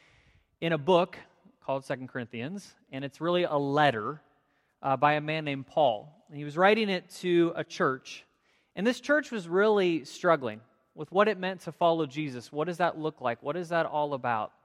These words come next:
And Paul wrote this letter, and, and Paul himself was a changed man. He experienced, as we talked about in the first week,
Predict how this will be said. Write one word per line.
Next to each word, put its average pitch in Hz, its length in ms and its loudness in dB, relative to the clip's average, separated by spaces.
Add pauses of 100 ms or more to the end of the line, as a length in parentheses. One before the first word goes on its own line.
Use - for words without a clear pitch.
(680)
And 143 80 -14
Paul 254 220 8
wrote 247 240 8
this 220 180 0
letter, 185 320 4
and, 160 280 -4
and 170 180 -8
Paul 269 340 8
himself 175 720 0
was 156 240 -6
a 165 140 -6
changed 165 840 -10
man. 131 380 -8
He 180 200 -4
experienced, 180 540 -4
as 143 80 -12
we 160 100 -4
talked 165 220 0
about 156 100 -2
in 139 60 -4
the 139 60 -14
first 160 320 -6
week, 135 200 -6